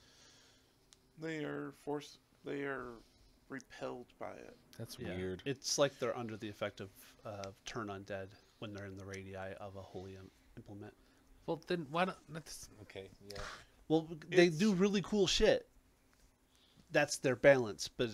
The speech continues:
Speaker 3: it's not.
Speaker 2: That's not a balance.
Speaker 3: It's not.
Speaker 1: It's
Speaker 3: That's, that's why I'm, I was gonna, gonna do a Dhampir who tur-, becomes a vampire,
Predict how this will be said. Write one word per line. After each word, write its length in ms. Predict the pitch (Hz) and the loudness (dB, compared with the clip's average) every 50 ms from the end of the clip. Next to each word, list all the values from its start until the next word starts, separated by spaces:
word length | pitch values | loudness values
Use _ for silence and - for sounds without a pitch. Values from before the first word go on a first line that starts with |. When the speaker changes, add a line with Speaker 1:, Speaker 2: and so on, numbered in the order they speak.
| 101 95 | -4 -8
Speaker 3:
it's 260 | 92 - - - - | -8 -6 -6 -8 -6
not. 280 | 95 73 69 - - - | -6 -6 -6 -6 -4 -2
Speaker 2:
That's 160 | - 180 - - | -2 0 4 6
not 140 | 202 196 190 | 8 8 8
a 40 | |
balance. 520 | 175 185 190 185 147 107 95 85 92 - - | 8 8 8 8 4 2 -2 -6 -10 -10 -8
Speaker 3:
It's 200 | - - - - | -6 -6 -6 -8
not. 220 | 101 - - - - | -8 -10 -10 -8 -8
Speaker 1:
It's 500 | 147 143 139 - - - - - - - - - _ _ _ | -8 -8 -8 -10 -14 -16 -16 -16 -16 -18 -20 -20 _ _ _
Speaker 3:
That's, 140 | - 131 - | -6 -2 4
that's 280 | - 139 131 131 - - | 6 6 6 4 2 4
why 240 | 135 131 127 127 123 | 6 8 8 8 6
I'm, 140 | 117 120 - | 2 -2 -2
I 140 | - 123 131 | 0 0 2
was 240 | 131 135 143 139 127 | 4 4 2 2 4
gonna, 240 | 139 160 123 - 131 | 4 4 4 4 2
gonna 280 | 127 117 147 143 135 | 0 2 2 2 4
do 120 | 123 131 127 | 4 4 2
a 40 | 120 | 4
Dhampir 480 | - 127 117 113 - - 135 127 120 113 | 2 -2 -4 -4 -6 -4 -4 -4 -2 -4
who 80 | 120 - | -8 -12
tur-, 220 | - - - - - _ - - | -12 -10 -10 -12 -12 _ -14 -6
becomes 300 | - 131 120 123 123 139 | -4 -2 -2 -2 -4 -4
a 60 | 131 | -4
vampire, 500 | 135 135 143 143 - 151 151 151 156 | -4 -4 -4 -4 -2 -2 -2 -2 -2